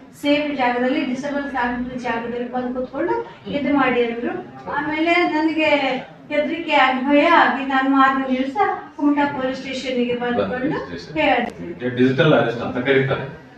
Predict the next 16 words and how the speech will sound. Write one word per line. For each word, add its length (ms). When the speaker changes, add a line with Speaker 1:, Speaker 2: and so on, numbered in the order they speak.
Speaker 2:
ಪೊಲೀಸ್ 360
ವೇಷದಲ್ಲಿ 600
ನಿಮ್ಗೆ, 420
ನಿಮ್ಗೆ 320
ಭಯಗೊಳಿಸಿ, 560
ನಿಮ್ 240
ಮೇಲೆ 120
ಕೇಸ್ 340
ಇದಾವೆ, 320
ನೀವು 360
ಗಾಂಜಾ 320
ಸಾಗಾಟ 460
ಅಥವಾ 240
ಡ್ರಗ್ಸ್ 280
ಸಾಗಾಟ 300
ಮಾಡ್ತಿದ್ರಿ 600